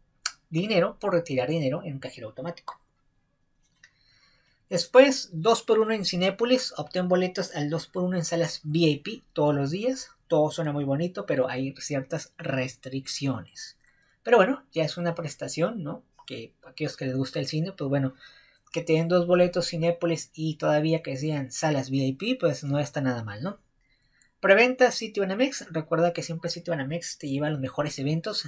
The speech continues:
Me vi mucha publicidad en Citibanamex por Ticketmaster, ¿no? Ya saben que tienen preferencias en escoger buenos lugares, en fin, todo ese tipo de cosas, ¿no? Y salones Payon.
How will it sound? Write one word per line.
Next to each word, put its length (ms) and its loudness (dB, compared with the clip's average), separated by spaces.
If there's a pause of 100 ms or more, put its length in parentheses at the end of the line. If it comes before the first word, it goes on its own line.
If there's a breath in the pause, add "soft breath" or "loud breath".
(140)
Me 240 -2
vi 140 4
mucha 340 -2
publicidad 460 -6
en 80 -8
Citibanamex 840 -6 (340 soft breath)
por 360 2
Ticketmaster, 680 -10
¿no? 220 -8 (580 loud breath)
Ya 120 -2
saben 260 2
que 80 -6
tienen 240 -2
preferencias 800 -2
en 200 -6
escoger 420 -8
buenos 240 -2
lugares, 600 -4
en 140 -8
fin, 240 -8
todo 100 -6
ese 120 -2
tipo 220 -8
de 120 -4
cosas, 260 -12
¿no? 220 -8 (500 soft breath)
Y 220 4
salones 420 2
Payon. 540 -2